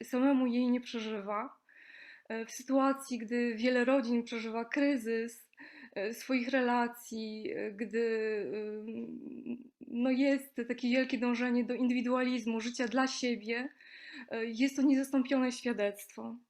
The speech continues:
E, i odczuwam, jak wielkim darem, mm, jest nasza obecność tutaj dla ruchu, ale też i całego Kościoła, że rzeczywiście poprzez, e, mm, przez to, co robimy, jak służymy, e,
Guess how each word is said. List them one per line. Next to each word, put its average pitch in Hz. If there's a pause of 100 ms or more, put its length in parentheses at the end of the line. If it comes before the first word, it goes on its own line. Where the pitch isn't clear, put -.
(1120)
E, 226 (120)
i 262
odczuwam, 269
jak 233
wielkim 262
darem, 233
mm, 233
jest 240
nasza 262
obecność 240
tutaj 254
dla 247
ruchu, 302
ale 254
też 262
i 226
całego 262
Kościoła, 233
że 233
rzeczywiście 240 (540)
poprzez, 247
e, - (680)
mm, 233 (140)
przez 254
to, 269
co 254
robimy, 254
jak 254
służymy, 233 (540)
e, 214